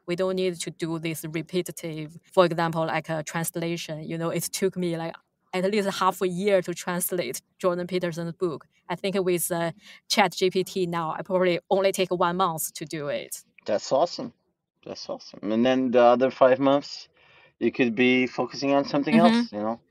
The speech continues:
Speaker 1: I can do something more.
Speaker 2: Exactly. So that, that's the, the, the, the whole point. I think, you know, sometimes I think we humans, <laughs> we don't challenge ourselves. We're not ambitious with ourselves. We have a very powerful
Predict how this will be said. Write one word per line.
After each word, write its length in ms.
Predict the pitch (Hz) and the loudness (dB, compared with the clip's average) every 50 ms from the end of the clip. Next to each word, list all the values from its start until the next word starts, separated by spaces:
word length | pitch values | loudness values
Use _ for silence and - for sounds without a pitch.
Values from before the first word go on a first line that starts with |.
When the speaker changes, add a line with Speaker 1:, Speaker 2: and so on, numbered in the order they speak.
| _ | _
Speaker 1:
I 80 | 294 294 | -2 2
can 180 | - 339 330 - | 2 2 2 2
do 120 | - 294 | 0 -4
something 360 | 311 - 330 330 330 - 359 330 | -4 -4 -8 -8 -6 -6 -4 -2
more. 80 | 104 | -2
Speaker 2:
Exactly. 480 | - - - 196 - - - - - 92 | -2 -2 -2 -2 -2 -2 -2 -6 -10 -12
So 220 | - - 117 113 | -6 -2 0 2
that, 260 | 113 123 123 - - 110 | 2 2 2 2 0 2
that's 320 | 117 123 127 - - - | 2 2 2 0 -4 -8
the, 300 | - 123 135 131 131 120 | 2 6 8 8 8 6
the, 320 | 120 123 131 131 131 120 113 | 4 2 2 2 2 2 -2
the, 280 | 117 127 127 127 120 104 | -4 -4 -4 -4 -6 -6
the 120 | - 120 | -8 -8
whole 200 | 117 127 127 120 | -6 -6 -6 -4
point. 260 | 117 - 147 143 - | 0 2 2 4 6
I 80 | - 117 | 4 4
think, 280 | - - 165 143 - - - - - - _ | 4 4 0 -2 -2 -8 -18 -20 -20 -6 _
you 60 | 127 | 8
know, 100 | 127 131 | 8 8
sometimes 480 | 127 - - 151 151 - 165 160 151 143 | 8 6 2 2 6 8 8 8 8 4
I 60 | 147 | 0
think 300 | - - 143 139 131 - _ _ _ _ | -2 0 -2 -4 -4 -6 _ _ _ _
we 140 | 101 113 123 | 4 6 8
humans, 720 | 127 120 107 104 113 113 107 104 101 110 135 - - - - - 131 - - - | 8 6 6 8 8 8 8 6 4 2 -2 -4 -6 -4 -2 -2 -2 -2 -4 -10
<laughs> 280 | - - _ _ _ - | -20 -20 _ _ _ 2
we 120 | 135 139 | 4 8
don't 180 | 143 180 175 - | 10 10 10 10
challenge 420 | - - 139 131 131 131 120 104 | 6 6 6 6 6 4 2 0
ourselves. 480 | 117 113 - - 107 92 76 - - - | -2 -4 0 0 0 -2 -2 -4 -4 0
We're 100 | 113 117 | 2 6
not 280 | 131 135 135 - - 127 | 6 6 6 6 2 -2
ambitious 680 | 120 113 104 120 113 - - 110 98 - - - - | -2 0 0 0 -2 -2 -4 -6 -8 -8 -12 -16 -10
with 160 | - 107 104 | -8 -2 0
ourselves. 340 | 104 104 104 - 98 85 - - - | 0 0 2 0 -2 -2 -2 -4 0
We 80 | 113 117 | 6 6
have 160 | 127 127 131 | 6 6 6
a 60 | 135 | 0
very 340 | 120 104 113 123 135 143 139 | 0 4 6 6 8 6 4
powerful 560 | - - - 113 107 104 - - - 92 90 | 0 2 4 4 4 4 0 -8 -14 -16 -16